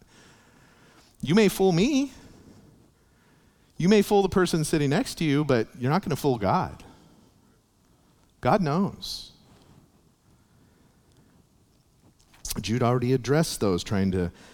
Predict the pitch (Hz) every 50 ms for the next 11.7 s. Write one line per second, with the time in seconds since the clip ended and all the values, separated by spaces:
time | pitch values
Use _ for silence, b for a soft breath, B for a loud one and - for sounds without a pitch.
0 | B B B B B B B B B B B B _ _ - 110 113 120 127 123
1 | 120 117 107 95 120 107 101 101 101 101 98 104 98 98 98 101 101 98 95 92
2 | 90 85 B B B B 113 110 123 113 - - 113 107 95 104 98 98 95 92
3 | 90 87 82 - - 101 92 95 98 101 104 98 95 107 113 123 - 160 131 117
4 | 110 98 110 107 110 117 117 117 131 120 110 107 107 110 113 - 113 101 - 123
5 | 113 117 120 117 110 - - 120 104 113 110 - - 120 123 113 - - 123 131
6 | 147 143 110 90 90 87 85 104 95 92 - - - _ - 104 98 101 98 92
7 | - - 120 104 107 104 98 - - - - - 113 104 - - - 120 110 -
8 | 160 160 139 123 - - 156 160 156 143 131 120 110 104 - - 127 113 113 113
9 | 104 98 107 117 123 123 120 117 120 110 - 117 104 92 110 123 147 131 98 101
10 | 98 92 98 - - 101 92 98 95 104 - - 92 - - 120 127 127 117 107
11 | 98 95 87 - - 90 - - 131 156 160 127 110